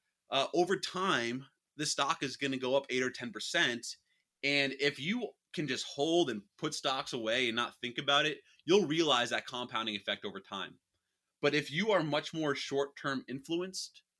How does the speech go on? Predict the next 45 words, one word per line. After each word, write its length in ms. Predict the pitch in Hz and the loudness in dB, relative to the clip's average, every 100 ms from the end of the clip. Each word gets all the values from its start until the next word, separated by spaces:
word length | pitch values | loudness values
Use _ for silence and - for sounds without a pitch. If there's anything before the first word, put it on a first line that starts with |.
| _ | _
right, 280 | 135 151 160 _ _ - _ - | 0 0 -2 _ _ -20 _ 2
then 180 | 147 | 2
you're 220 | 147 165 175 | 6 4 6
gonna 460 | 196 160 143 131 120 _ | 6 8 6 4 -2 _
be 160 | - 135 | -6 -4
susceptible 800 | 131 127 - 139 - 107 110 98 - | -2 -4 0 0 0 -6 -6 -6 -6
to 220 | 135 117 | -4 -2
this, 540 | 117 113 - - - - | 0 0 -2 -6 -8 -6
uh, 400 | 110 107 104 101 - _ - | -4 0 0 -2 -6 _ -4
to 60 | |
this 160 | 120 113 | -4 0
type 160 | 120 | -2
of 120 | 107 98 | -2 -4
game, 300 | 113 98 - _ | -6 -6 -16 _
right? 260 | 107 107 104 - _ - | -6 -4 -6 -10 _ -10
The 60 | |
prettiest 460 | 107 - 131 120 - | -8 -2 0 0 -2
face 260 | 113 110 - | -2 -2 -2
game. 260 | 90 - _ _ - _ _ - | -10 -14 _ _ -20 _ _ -6
Uh, 380 | 117 117 110 110 - | -2 -2 0 -4 0
and 160 | 139 | -2
so 240 | 131 151 139 | 2 4 6
that's 220 | 135 135 | 4 0
why 160 | 170 135 | 0 0
I 40 | |
think 340 | 131 147 143 | 0 -4 -2
that, 200 | - 127 | 2 2
you 80 | 127 | 2
know, 60 | 127 | -2
really 260 | 123 139 | 0 0
depending 600 | 127 - - 135 135 131 | 0 -4 -6 -4 -2 0
on 280 | 127 120 113 | 0 -2 -2
what 220 | 107 110 | -2 -2
you're 80 | 123 | -6
trying 360 | 104 120 110 107 | -6 -4 -4 -2
to 80 | 95 | -4
do, 600 | 160 190 123 104 101 - _ _ _ - | -2 0 2 0 -4 -8 _ _ _ -4
uh, 160 | 110 | -2
having 380 | 113 127 151 185 | 0 0 0 0
a 80 | 143 | -2
longer 380 | 110 110 123 131 | 0 -2 -2 -2
term 240 | 131 131 104 | -6 -8 -8
perspective 540 | 104 - 113 - 107 | -10 -6 -6 -6 -8
really 240 | 101 104 101 | -6 -4 -4
helps. 540 | 123 127 - - - | -2 -4 -6 -14 -14